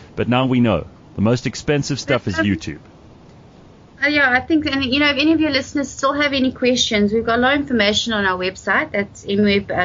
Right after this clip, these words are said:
Speaker 2: dot co dot Z A. Um, or they can give us a call on oh eight seven, seven hundred, five thousand. Our agents are happy to, you know, take you through, um, you know, what you're planning to use the internet for, and then recommend, you know, what the best internet connection and data size, uh, would be for you and your household.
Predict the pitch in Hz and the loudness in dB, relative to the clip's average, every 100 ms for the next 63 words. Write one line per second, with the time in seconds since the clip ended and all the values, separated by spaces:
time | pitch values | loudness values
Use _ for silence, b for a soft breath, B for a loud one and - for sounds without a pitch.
0 | 170 185 - 220 202 190 185 196 175 226 | 0 -2 0 0 2 0 -2 -2 0 0
1 | 311 B B B - 220 233 240 226 269 | 0 B B B -2 2 2 2 0 0
2 | 285 302 285 320 330 320 - 349 269 214 | 0 0 0 -2 -6 -10 -4 0 2 2
3 | 208 233 240 247 262 226 233 233 233 233 | 4 2 2 0 -2 0 -2 0 -2 0
4 | 220 214 208 - 196 202 208 220 214 214 | 2 2 0 0 0 0 2 2 2 2
5 | 285 - 196 208 226 254 277 226 202 196 | -2 -2 -2 2 2 2 -2 0 -2 -2
6 | 208 208 - 202 185 190 180 - 214 214 | -6 -8 -4 -4 -2 -2 -2 0 0 0
7 | 208 220 214 208 175 180 B B B B | -4 0 2 2 0 -2 B B B B
8 | - 196 185 190 202 - - 220 208 208 | -2 2 2 0 0 -2 -2 0 2 2
9 | 202 208 202 196 202 208 190 - 196 185 | 0 0 0 0 -2 -2 -6 -6 -2 0
10 | 185 185 190 202 233 196 185 180 170 170 | 0 2 2 2 2 4 4 2 -2 -2
11 | 170 165 175 - 165 - 180 180 - - | -2 -2 -4 -10 -12 -4 -4 -4 -8 -4
12 | 185 180 185 170 180 165 - 196 165 156 | -2 -2 -2 -2 0 0 0 0 0 2
13 | 160 165 190 - 165 165 160 - 147 160 | 2 0 -4 0 2 0 -2 -4 -2 -2
14 | 165 - 175 180 175 160 160 160 151 143 | -4 -4 -4 -4 -2 2 4 4 2 2
15 | 151 - - - | -2 -2 -6 -6